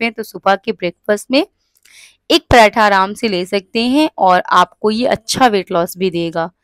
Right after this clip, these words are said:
और ऊपर से भी थोड़ा सा ऑयल मैं यहाँ पे लगा रही हूँ, आप कम तेल में भी इसे बना सकते हैं या आप इसे बिना ऑयल के बना लें और ऊपर से थोड़ा सा देसी घी लगा के इसे सर्व कर सकते हैं।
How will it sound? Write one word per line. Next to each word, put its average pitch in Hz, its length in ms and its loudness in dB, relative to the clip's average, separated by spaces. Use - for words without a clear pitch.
और 196 240 4
ऊपर 214 240 2
से 254 180 -2
भी 254 100 -2
थोड़ा 277 260 -2
सा 269 160 0
ऑयल 247 180 6
मैं 247 100 -2
यहाँ 233 180 0
पे 240 100 0
लगा 202 320 4
रही 214 180 2
हूँ, 247 220 0
आप 208 120 2
कम 196 200 0
तेल 214 280 0
में 220 140 -4
भी 233 100 -4
इसे 233 160 -6
बना 190 280 0
सकते - 320 -10
हैं 247 80 -2
या 240 80 2
आप 254 220 2
इसे 320 260 0
बिना 214 360 2
ऑयल 214 220 4
के 226 160 0
बना 190 300 2
लें 220 140 0
और 226 100 0
ऊपर 202 240 -4
से 247 160 -4
थोड़ा 294 240 -4
सा 277 160 0
देसी 190 320 -6
घी 185 120 -10
लगा 175 260 0
के 190 140 -8
इसे 226 180 -8
सर्व 170 300 -4
कर 170 120 0
सकते - 420 -8
हैं। 180 100 -10